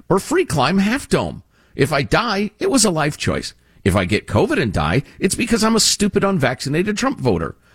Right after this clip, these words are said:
Keep acting like the vaccine was created under the Trump administration." Um, yeah, I'm, I'm not sure what he means by that last sentence, but, you know, it's the attitude of a lot of people.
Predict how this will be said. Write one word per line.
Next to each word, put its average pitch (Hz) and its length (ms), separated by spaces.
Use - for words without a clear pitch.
Keep 80 220
acting 120 300
like 139 160
the 151 80
vaccine 170 440
was 202 140
created 202 460
under 233 200
the 208 120
Trump 233 280
administration." 147 760
Um, 85 540
yeah, 90 180
I'm, 90 240
I'm 85 160
not 85 160
sure 101 160
what 92 120
he 85 60
means 87 180
by 85 120
that 82 160
last 160 340
sentence, 120 400
but, 123 200
you 175 60
know, 214 180
it's - 160
the 143 120
attitude 165 360
of 156 80
a 165 40
lot 170 180
of 160 60
people. 180 400